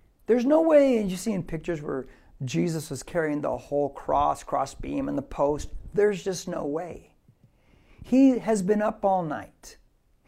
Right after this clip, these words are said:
He's gone without food and water. He is bleeding to death.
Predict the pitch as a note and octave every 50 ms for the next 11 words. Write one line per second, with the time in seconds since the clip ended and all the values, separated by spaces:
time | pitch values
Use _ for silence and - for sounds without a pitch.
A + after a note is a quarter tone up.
0 | - - - - G#3+ A3+ G3+ F3 F#3+ G#3+ A3+ C4 C4 B3+ B3 A#3+ A3+ G3 G#3 E3
1 | - - - F#3 F#3 F3 F3 D#3 C3 A#2+ - - - - - - _ _ _ _
2 | _ _ _ _ _ _ _ _ _ _ _ _ _ _ _ _ _ _ _ _
3 | _ _ _ _ _ _ _ - - _ _ _ _ - - C4 C#4 A#3+ F#3 F3+
4 | F3 F3+ G#3+ A3+ A3+ A#3 B3+ B3+ C4 B3 A#3+ G#3+ E3+ C3+ - - - - - -
5 | - - - _ _ _